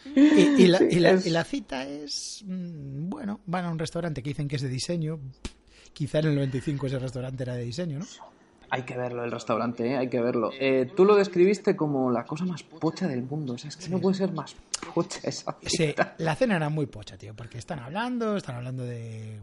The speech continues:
Speaker 1: por fin, la cita, cenando, y la tía deja caer en plan casual, como, bueno, pues eso, estuvieron juntos, que si vamos a follar, por fin, que sí, tal, y de repente le dice, "Bueno, una cosa que te quiero comentar es que me voy a casar".
Speaker 2: Sí,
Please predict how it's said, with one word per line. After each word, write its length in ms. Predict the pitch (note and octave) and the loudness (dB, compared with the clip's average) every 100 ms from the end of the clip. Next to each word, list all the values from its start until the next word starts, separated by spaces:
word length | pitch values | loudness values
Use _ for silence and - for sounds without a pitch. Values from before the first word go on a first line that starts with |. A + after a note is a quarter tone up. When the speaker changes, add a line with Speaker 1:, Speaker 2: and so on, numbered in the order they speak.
| - | -14
Speaker 1:
por 100 | G#2+ | -14
fin, 240 | - B2 | -10 -8
la 100 | G#2+ | -10
cita, 300 | - C#3 C3 | -10 -10 -10
cenando, 340 | - D#3 F3+ | -10 -8 -6
y 60 | D3 | -6
la 160 | D3 F#3 | -6 -4
tía 320 | C#4+ D4 D#4+ - | -4 -4 -8 -10
deja 440 | D#3+ F#3 - C#3 | 0 0 0 -10
caer 320 | - C#3 D3+ C3+ | -10 -8 -8 -6
en 120 | C3 | -10
plan 240 | D3 D3+ | -8 -8
casual, 500 | C#3+ G3 - F#3 A3+ - _ _ _ _ _ _ _ _ _ _ _ _ _ _ | -8 -10 -4 -4 -4 -10 _ _ _ _ _ _ _ _ _ _ _ _ _ _
como, 840 | - D3+ C#3+ C#3 C#3 C#3+ C#3+ C#3+ D3 _ - - | -4 -2 0 -2 -2 -2 -2 -4 -6 _ -16 -14
bueno, 340 | B3+ G#4 A3 | -8 -4 -4
pues 140 | G3+ D#3 | -4 -4
eso, 220 | E3 C#3 | -2 -4
estuvieron 360 | - A2+ A#2 | -8 -12 -10
juntos, 460 | G#2+ E3 E3 D3+ C#3 | -6 -2 -2 -2 -4
que 80 | - | -8
si 80 | F#2+ | -18
vamos 220 | E2+ - | -16 -20
a 20 | |
follar, 420 | - F#2 G#2+ A2 | -20 -16 -14 -14
por 120 | - | -16
fin, 440 | - - A#2 A#2+ A#2 | -16 -14 -14 -12 -12
que 140 | - | -14
sí, 140 | - A2 | -16 -16
tal, 180 | D3+ - | -16 -12
y 60 | E3 | -6
de 80 | E3 | -6
repente 320 | D3+ F3 C3+ | -4 -4 -4
le 80 | C3 | -8
dice, 220 | A#2 C#3 | -8 -8
"Bueno, 220 | D#3 D#3+ | -6 -2
una 120 | F3 | -2
cosa 220 | G3 F#3 F3+ | 0 2 4
que 60 | |
te 80 | F3 | 4
quiero 140 | F3 | 2
comentar 400 | E3+ E3+ E3 G3 | 0 0 0 -2
es 120 | G#3+ F#3 | -2 -4
que 120 | E3 | 0
me 60 | |
voy 100 | D3 | 0
a 60 | D#3 | 0
casar". 240 | - C3 B2+ - - _ _ - - - - _ | -2 -10 -12 -18 -20 _ _ -14 -14 -14 -20 _
Speaker 2:
Sí, 480 | - - - - - | -20 -14 -12 -12 -14